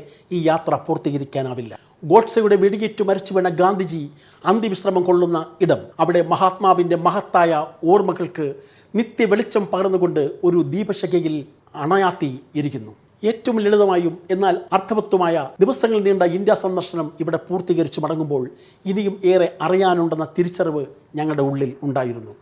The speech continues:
ഇന്ത്യ എന്നത് വൈവിധ്യങ്ങളുടെ വലിയൊരു ലോകമാണല്ലോ. അത് ശരിക്കും അറിയാൻ ഒരു ജന്മം തന്നെ മതിയാവില്ല. തിരികെ എത്തി ദുബായിലെ ബുർജ് ഖലീഫ കാണുമ്പോൾ, ഓൾഡ് ഡൽഹിയിൽ വിസ്മയത്തോടെ കണ്ടുനിന്ന കുത്തബ് മിനാർ ഓർമ്മ വന്നുവെന്ന് വരാം. ഇവ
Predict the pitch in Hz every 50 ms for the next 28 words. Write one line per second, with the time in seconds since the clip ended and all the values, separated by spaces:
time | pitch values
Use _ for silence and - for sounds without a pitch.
0 | _ _ _ _ - 190 214 233 208 214 208 208 196 196 202 196 180 185 170 180
1 | 180 156 185 226 208 220 - - - 190 185 185 175 175 175 170 175 - - -
2 | _ 127 143 170 190 208 190 175 160 156 147 147 160 156 160 147 139 135 135 127
3 | 120 117 107 - _ _ _ _ _ 156 160 160 160 - 180 - - - 196 185
4 | - - 220 180 170 160 151 156 147 139 147 - 151 160 160 165 143 123 151 160
5 | 185 190 180 170 165 147 139 135 131 123 117 - _ - 135 135 135 135 131 131
6 | 120 110 117 107 101 - - _ _ _ _ _ _ _ - 208 208 226 226 220
7 | 208 208 - 202 180 170 175 - - 147 156 175 202 202 196 190 190 175 160 208
8 | 226 196 202 202 - 202 196 185 - 196 175 180 175 175 170 160 160 151 143 -
9 | - - _ 175 180 208 220 202 202 175 202 - 196 214 190 185 160 196 233 -
10 | - - 214 202 202 - 196 180 180 175 180 180 180 196 180 170 170 170 - -
11 | 208 - - - - - - 165 160 151 143 139 - _ _ _ 165 175 190 185
12 | 180 165 165 160 165 165 151 147 147 139 139 127 120 - - - _ _ _ _
13 | - 185 185